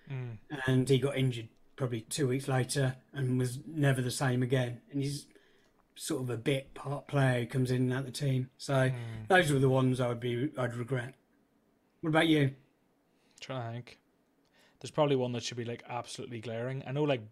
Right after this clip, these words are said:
Speaker 1: I, technically I bought Wesley for, like, a Virgil van Dijk, who was a really good card at the time, and, like, point two eth or something. So that is, like, obviously a regret buy. But I think the most, like,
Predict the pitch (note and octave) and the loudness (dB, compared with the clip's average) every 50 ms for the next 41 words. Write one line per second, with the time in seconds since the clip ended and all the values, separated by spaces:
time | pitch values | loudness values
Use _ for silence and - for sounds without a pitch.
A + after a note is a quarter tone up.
0 | _ _ - - - - - D3+ C#3+ - - C#3 - C3+ B2+ A#2 A2 G#2+ G#2 - | _ _ -16 -16 -14 -8 -6 -6 -4 -4 -6 -8 -6 -4 -4 -4 -4 -6 -4 -4
1 | A2 A2+ - - A#2 A#2 A#2 A2+ A2 G#2+ A#2 C3 B2 A#2 G#2+ - - A#2 A2 A2 | -4 -4 -6 -6 -8 -6 -6 -4 -4 -4 -4 -6 -6 -6 -8 -8 -8 -8 -8 -6
2 | A2+ G#2+ G#2 A#2 A2 A2 A2+ B2 A2 A2 A2 G#2+ G#2 G2+ A2+ G#2+ A2 A2 - A2+ | -8 -8 -6 -6 -6 -4 -4 -6 -6 -6 -6 -8 -6 -8 -8 -8 -8 -8 -10 -10
3 | G#2+ G#2+ G#2+ G#2+ G#2+ G#2+ G#2+ A2 G#2+ G#2 A2 G#2+ - - - G#2+ G#2+ G#2 - - | -10 -8 -8 -8 -8 -8 -8 -8 -10 -10 -12 -14 -12 -10 -8 -8 -8 -8 -12 -16
4 | - - A#2 A2+ A2+ A2 A2 - - - - - _ _ _ _ _ _ _ _ | -14 -12 -10 -10 -10 -12 -14 -18 -20 -20 -20 -20 _ _ _ _ _ _ _ _
5 | _ _ - A#2 A2+ A2 G#2+ A2 G#2 A2 G#2 - - - - A2 G2+ - - A#2 | _ _ -6 -6 -6 -6 -6 -8 -8 -10 -12 -12 -14 -14 -12 -12 -12 -12 -12 -10
6 | G#2+ G#2+ G#2 - A#2+ A2+ - C#3 - A#2 A2 - B2+ C3+ B2+ B2 B2 A2 A2 A2 | -10 -10 -10 -10 -10 -8 -8 -8 -8 -8 -10 -6 -4 -2 -2 -2 -2 -4 -6 -8
7 | G#2 - - - A2+ A2 A2+ - - A2+ G#2+ - - A2+ G#2+ G#2 F#2+ - A2 G#2 | -10 -10 -8 -8 -6 -6 -6 -6 -8 -8 -8 -8 -8 -8 -8 -8 -8 -6 -6 -6
8 | G#2+ - - C3+ C3 B2+ A2+ G#2+ - - - - - - - - - - C3 B2+ | -6 -4 -2 -2 0 0 -2 -4 -8 -16 -20 -20 -20 -20 -20 -10 -2 0 2 4
9 | B2+ F#3 G3+ G3 G3+ F#3 E3 D3 C#3+ - - C#3+ C3 B2 - | 4 4 4 4 4 4 6 4 2 2 0 0 -2 -2 -2